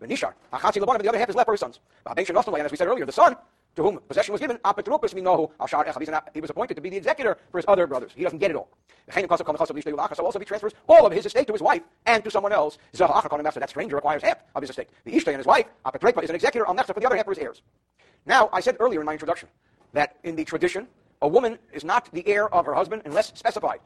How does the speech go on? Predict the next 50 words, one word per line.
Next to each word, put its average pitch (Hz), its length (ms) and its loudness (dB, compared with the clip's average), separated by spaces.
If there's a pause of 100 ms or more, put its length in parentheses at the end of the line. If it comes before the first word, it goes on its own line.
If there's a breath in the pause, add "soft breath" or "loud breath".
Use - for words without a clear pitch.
Why? 170 240 6
'Cause - 240 -8
she 170 80 -10
gets 214 200 4
a 196 40 -4
substantial 226 460 -4
chunk 214 240 -4
of 165 80 -6
money 208 180 0 (140)
called 220 200 4
a 247 40 -6
ksuba, 269 300 -6 (260)
ketubah. - 300 0 (220 soft breath)
Therefore, 214 320 4
if - 80 -2
she 190 100 -12
is 339 260 0 (200)
appointed 190 400 0
as 165 160 0
the 147 140 -4
heir 160 240 2
of 135 60 -6
her 120 80 -4
husband, 123 220 -6 (140)
she 185 140 -2
is 247 100 0
given 202 260 2 (120)
his 147 100 -8
entire 156 240 0
estate, - 260 -2 (160)
or 151 140 -2
a 160 40 -6
good 180 120 0
chunk 185 160 0
of 247 60 4
it, 269 140 -4
she 208 140 -8
loses 254 520 2
the 143 60 -6
rights 233 300 2
to 226 120 -6
her 208 80 -2
ksuba, 202 240 -6 (140)
because 160 240 0
what 165 120 -2
she 170 60 -10
received 220 360 -6
replaces 311 360 0
the 240 60 -8
ksuba. - 160 -10